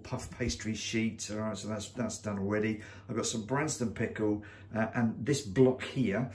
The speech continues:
uh, this is actually, uh, some sausage meat. Um, I've got a couple of herbs as well. So I've got, uh, some mixed herbs here, look, and some Italian style,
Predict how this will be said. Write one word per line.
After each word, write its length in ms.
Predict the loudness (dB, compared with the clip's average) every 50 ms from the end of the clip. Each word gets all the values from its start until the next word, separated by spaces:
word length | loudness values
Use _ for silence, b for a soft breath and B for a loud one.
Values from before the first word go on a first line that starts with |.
| B B B B B B -4
uh, 260 | -2 -2 -2 -2 -4
this 240 | -4 -6 -6 -6 -6
is 80 | -6 -6
actually, 500 | -6 -6 -6 -6 -2 -2 -2 -2 -2 -6 -6
uh, 140 | -6 -4 -4
some 200 | -2 -4 -4 -4
sausage 500 | -4 -2 -2 -2 -2 -4 -4 -6 -6 -4
meat. 260 | -4 -4 -4 -4 -4 B B B B B B B B
Um, 180 | 6 6 6 6
I've 100 | 4 2
got 180 | 2 4 6
a 60 | 8
couple 220 | 8 8 8 8 6
of 160 | 6 8 8
herbs 340 | 10 10 12 10 10 8 6
as 140 | 2 2 4
well. 320 | 6 8 10 10 10 8
So 180 | 6 4 2 2
I've 80 | 2
got, 320 | 0 -2 -2 0 0 2 4
uh, 180 | 6 6 4
some 440 | 4 4 6 6 6 6 6 4 4
mixed 320 | 4 4 2 0 -2 -2
herbs 260 | 0 0 0 -2 -2 -2
here, 240 | 0 2 2 2
look, 260 | 2 2 0 0 -2 -4
and 200 | -4 -4 -4 -4
some 240 | -4 -2 -4 -4 -4 -6
Italian 540 | -6 -6 -6 -4 -2 -2 0 0 0 0 -2
style, 520 | -2 -4 -2 -2 -2 0 0 0 -2 -2